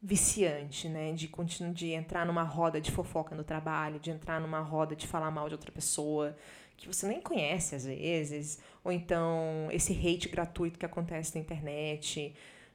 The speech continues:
É o, é o se entender, é o falar assim, "Até que ponto que isso vale a pena eu perder meu tempo?" Porque tempo não volta. Tempo não volta, né? Até que ponto vale a pena eu me, eu me mijar pra isso, como a gente fala, né? Não vou me sujar por causa de besteira.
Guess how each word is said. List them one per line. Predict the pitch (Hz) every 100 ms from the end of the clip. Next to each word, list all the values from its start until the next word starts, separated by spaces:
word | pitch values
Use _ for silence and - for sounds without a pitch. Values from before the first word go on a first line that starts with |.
| - - - _ - - -
É | 226 277
o, | 311 294 -
é |
o | 311
se | - -
entender, | 359 359 339 220 139 135 -
é |
o | 202
falar | 247 233
assim, | - 247
"Até | 247 359
que | 359
ponto | 381 - 240 269 240
que | 226
isso | 220 220
vale | 202 196
a |
pena | 196 185 190
eu | 185
perder | 190 180 170
meu | 170
tempo?" | - -
Porque | - -
tempo | - 320 359
não | 381
volta. | 214 143 - - - - - - - - -
Tempo | - 202 208
não | 208
volta, | 156 127 - - 170 -
né? | 160 170 - - -
Até | 381
que | 381
ponto | - 233 233 247
vale | 196 196 185
a |
pena | 185 190 190
eu |
me, | 185 190 196 -
eu | 185
me | 175 185
mijar | 190 185 - 151
pra | - 143
isso, | 147 165
como | - 170
a |
gente | 185 185
fala, | - 156 151
né? | 151 156
Não | 185 440 339
vou | 180 214 180
me | 147 139
sujar | - 165 -
por | -
causa | 160 156
de |
besteira. | - 151 - 139 -